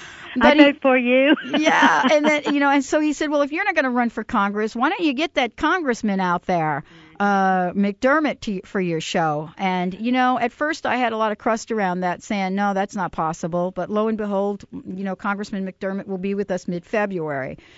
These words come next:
Speaker 2: Wonderful.
Speaker 1: So it will be interesting to present to him the question of rekindling.
Speaker 2: Mm-hmm.
Speaker 1: You know, using your words.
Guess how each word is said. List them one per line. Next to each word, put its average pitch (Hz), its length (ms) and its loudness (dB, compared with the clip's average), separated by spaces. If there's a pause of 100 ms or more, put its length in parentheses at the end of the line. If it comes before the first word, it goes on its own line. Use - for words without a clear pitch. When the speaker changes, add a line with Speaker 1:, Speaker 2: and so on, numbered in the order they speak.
(160)
Speaker 2:
Wonderful. 139 280 -12
Speaker 1:
So 190 420 2
it 208 80 0
will 196 120 -2
be 208 100 -4
interesting 254 720 -2
to 214 120 -10
present 226 500 -2
to 226 60 -4
him 202 260 -2
the 180 80 -4
question 247 540 0
of 175 220 -4
rekindling. 156 800 -4
Speaker 2:
Mm-hmm. 156 640 -20 (480)
Speaker 1:
You 190 120 -2
know, 175 240 0
using 196 420 -2
your 202 200 0
words. 170 640 -4